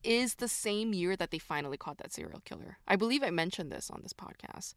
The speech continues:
The serial killer was never caught for, like,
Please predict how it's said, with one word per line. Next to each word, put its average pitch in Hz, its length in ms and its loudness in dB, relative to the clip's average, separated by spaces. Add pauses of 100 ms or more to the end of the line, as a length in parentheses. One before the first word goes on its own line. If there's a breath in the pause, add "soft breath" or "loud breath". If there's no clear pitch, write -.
(280 loud breath)
The 190 80 2
serial 233 300 6
killer 202 280 0
was 156 160 -4
never 147 200 0
caught 165 380 0
for, 147 220 -2
like, 123 260 -2